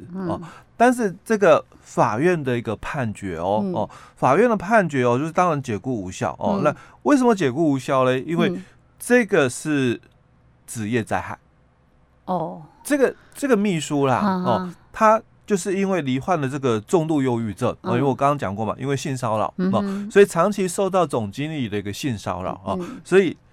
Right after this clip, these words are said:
Speaker 2: 这个看这个精神科，
Speaker 1: 嗯。
Speaker 2: 哦，那之后公司哦，就是把他给这个免职了，
Speaker 1: 嗯。
Speaker 2: 哦，啊，就认定说，哦，这个免职是无效，哦。
Speaker 1: 嗯。
Speaker 2: 那其实大多数了，哦，我所看到的性骚扰，哦，
Speaker 1: 嗯。
Speaker 2: 那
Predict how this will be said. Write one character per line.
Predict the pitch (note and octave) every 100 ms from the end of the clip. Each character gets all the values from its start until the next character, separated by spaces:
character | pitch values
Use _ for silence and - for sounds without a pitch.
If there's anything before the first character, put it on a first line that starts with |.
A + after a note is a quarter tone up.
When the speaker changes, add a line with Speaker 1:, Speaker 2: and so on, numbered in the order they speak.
| _
Speaker 2:
这 | - E3+
个 | C#3 A#2+ A2 G#2 G2+ _ - - -
看 | F3 C#3
这 | B2
个 | A2+
精 | G#2 D3
神 | C#3 G#2+
科， | - B2 B2
Speaker 1:
嗯。 | G3+
Speaker 2:
哦， | C#3+ B2+
那 | E3
之 | - G3
后 | G#3+
公 | E3+ F#3 F#3
司 | F#3 F#3
哦， | F#3+ D3
就 | B2 D3
是 | D#3+ D3 B2 - _ -
把 | G2
他 | G#2+ C3+
给 | C#3 G#2 F2+
这 | A2+
个 | G2 F2+ F2
免 | A#2 B2 G2
职 | G2 G2 G#2
了， | B2+ -
Speaker 1:
嗯。 | F#2+ F#2 F#3
Speaker 2:
哦， | -
啊， | - C3+
就 | B2+ D3+
认 | C3+ C#3+ B2
定 | C#3 A#2+
说， | - B2
哦， | A#2+ A2+ F#2+
这 | A#2+
个 | A2+ F2+ - B2 -
免 | B2 G2+ F#2
职 | - G2
是 | G2 C3
无 | D#2+ F2
效， | - G#2 -
哦。 | F#3
Speaker 1:
嗯。 | F#3 F3 E3+
Speaker 2:
那 | -
其 | G#3+ A3+
实 | G#3 G#3 - _ _ _ _
大 | A#3 G#3
多 | F3 F3+ F3
数 | - F3+ B2
了， |
哦， | E2 A2 G2
我 | C3+ E3+
所 | C3+
看 | A2 E3+ D3
到 | D3+ C3
的 |
性 | A2+ E3+ C3
骚 | B2+
扰， | C3 B2 F#2+
哦， | G2+ -
Speaker 1:
嗯。 | F3 E3+
Speaker 2:
那 | - F3 D#3+